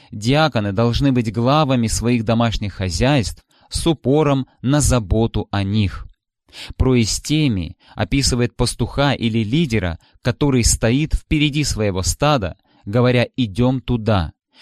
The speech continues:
Это изображение пастыря, идущего во главе своих овец, ориентируясь на их нужды и принимая решения, которые пойдут им на благо.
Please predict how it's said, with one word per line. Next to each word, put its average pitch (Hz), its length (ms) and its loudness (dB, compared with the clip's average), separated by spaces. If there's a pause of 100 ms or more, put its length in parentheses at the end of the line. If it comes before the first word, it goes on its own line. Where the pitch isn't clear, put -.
(200)
Это 120 180 2
изображение 110 840 0
пастыря, 135 720 -2
идущего 131 540 0
во 123 140 0
главе 131 360 2
своих 98 360 -4
овец, 113 480 -2 (280)
ориентируясь 131 920 2
на 127 140 2
их 110 200 -2
нужды 151 600 0 (240)
и 170 140 0
принимая 123 600 2
решения, 147 680 0 (320)
которые 156 600 0
пойдут 113 560 -2
им 107 340 -2
на 107 180 -2
благо. 90 460 -2